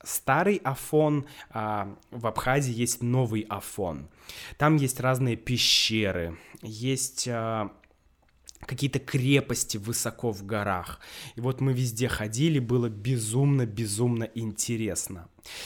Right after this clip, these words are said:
И вот самое, наверное, самый такой момент, когда были самые, э,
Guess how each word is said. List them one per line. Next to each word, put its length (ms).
И 260
вот 240
самое, 800
наверное, 720
самый 540
такой 300
момент, 640
когда 340
были 260
самые, 920
э, 100